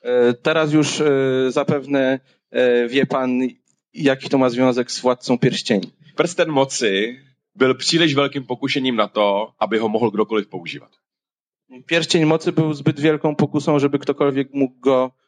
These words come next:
Speaker 1: używać.
Speaker 2: Všimněte si, že ty největší, nejmoudřejší, nejsilnější bytosti s pevnou vůli, jako byl Gandalf, Galadriel,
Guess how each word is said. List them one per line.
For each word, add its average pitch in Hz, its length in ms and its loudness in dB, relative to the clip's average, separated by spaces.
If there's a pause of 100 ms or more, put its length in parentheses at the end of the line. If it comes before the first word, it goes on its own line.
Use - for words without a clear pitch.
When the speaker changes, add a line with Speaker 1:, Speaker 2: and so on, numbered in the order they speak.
(140)
Speaker 1:
używać. 117 600 0
Speaker 2:
Všimněte 202 420 0
si, 170 200 0
že 151 120 0
ty 160 120 -2
největší, 175 580 0
nejmoudřejší, 151 680 -2
nejsilnější 151 600 -2
bytosti 143 520 -2
s 123 140 -8
pevnou 151 380 -2
vůli, 131 280 0
jako 117 200 -2
byl 95 180 -6
Gandalf, 131 540 -2
Galadriel, 123 540 0